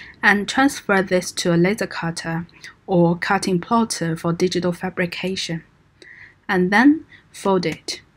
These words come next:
We explore a variety of scenarios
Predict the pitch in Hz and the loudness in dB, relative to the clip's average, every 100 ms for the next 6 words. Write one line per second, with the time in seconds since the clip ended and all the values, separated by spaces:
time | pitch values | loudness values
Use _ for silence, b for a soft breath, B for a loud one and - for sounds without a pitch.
0 | _ _ _ _ _ _ - _ B B | _ _ _ _ _ _ -20 _ B B
1 | B B - 208 - 185 - - - 240 | B B -4 -4 -2 -4 -4 -10 -2 2
2 | 240 214 - 202 180 185 190 202 233 202 | 4 4 2 -2 0 0 2 4 4 2
3 | - 190 180 185 - - 190 190 196 190 | -2 -4 -4 -6 -8 -6 -2 -2 0 -2
4 | 180 185 - | -2 -4 -8